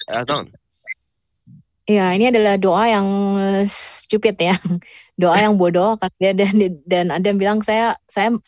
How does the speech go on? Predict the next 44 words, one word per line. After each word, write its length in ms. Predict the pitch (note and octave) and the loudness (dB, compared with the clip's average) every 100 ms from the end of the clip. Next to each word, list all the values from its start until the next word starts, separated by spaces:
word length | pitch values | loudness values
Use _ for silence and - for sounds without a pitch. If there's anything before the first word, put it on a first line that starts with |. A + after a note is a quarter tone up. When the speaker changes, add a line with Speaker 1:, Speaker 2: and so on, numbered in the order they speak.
| F#3+ F#3 | -10 -4
Speaker 2:
karena 160 | G#3+ | -4
saya 160 | - A#3+ | -2 -2
menghafal, 640 | A#3+ G#3 F3+ G3+ G3 F3 | 0 -2 -2 -2 -2 -2
saya 140 | G#3+ A3+ | -2 -2
menghafal 320 | G#3 F3+ G#3+ | -2 -2 -2
doa 240 | F#3 E3 | 0 -2
ini," 300 | - G#3+ F#3 | -2 -4 -4
gitu, 100 | E3 | -8
"karena 160 | D#3+ F#3 | -10 -10
saya 160 | G3+ G3+ | -8 -8
menyebutkannya 640 | F#3 F3 E3 - F#3 G3+ | -6 -8 -10 -10 -10 -8
setiap 220 | - F3+ | -8 -12
kali 220 | - F#3 G3 | -10 -10 -10
selepas, 340 | F#3 F3+ - - - - - _ _ | -12 -10 -10 -12 -20 -20 -20 _ _
eh, 320 | F3 F3 F3 F3 | -6 -4 -4 -6
Adhan," 420 | - G3 F#3 F3 D#3+ | -6 -6 -4 -6 -6
gitu. 260 | D#3+ C#3+ D#3 | -10 -12 -12
Makamah 400 | G3+ C4 D4+ D4+ | -6 -4 -2 -2
Mahmud, 320 | C#4+ C#4+ D4 - | -2 -2 -2 0
what 160 | C#4+ | 0
is 140 | C#4 A3 | 0 0
it, 80 | |
Makamah 400 | G3+ F#3 F#3+ F#3 F#3 | 0 -2 -2 -2 -2
Mahmud? 300 | F3 F3 E3+ _ | -4 -6 -8 _
Jannah 380 | - F#3+ F3+ A3+ | -8 -2 0 -2
or 460 | A#3+ A#3+ A3+ A3+ A3+ A3+ _ _ _ - | -2 -2 -2 -2 -6 -10 _ _ _ -6
Speaker 1:
No, 140 | D#3+ | -6
this 180 | C3+ D#3 | -4 -6
is 120 | F3+ | -4
a 40 | |
maqam. 520 | F3+ D3+ - F#3 D3 C3+ | -4 -4 -4 -2 -2 -4
This 120 | C#3 | -6
is 100 | C#3+ | -4
a 40 | |
specific 560 | - - D3 E3+ E3 D3 | -4 -2 -2 -2 -6 -10
place 340 | D#3+ D#3+ B2+ A#2 B2+ | -2 0 0 -2 -4
that 140 | B2 | -4
is 180 | B2+ B2 | -4 -4
for 260 | - C3 | -2 -4
Muhammad, 600 | B2+ A#2+ C#3 C#3 A#2+ A#2 | -4 -8 -8 -6 -8 -8
because 320 | C3+ - A#2 A#2+ | -12 -10 -10 -6
that 220 | B2+ A#2+ | -4 -4
is 120 | B2 | -4
in, 220 | B2+ B2 | -8 -8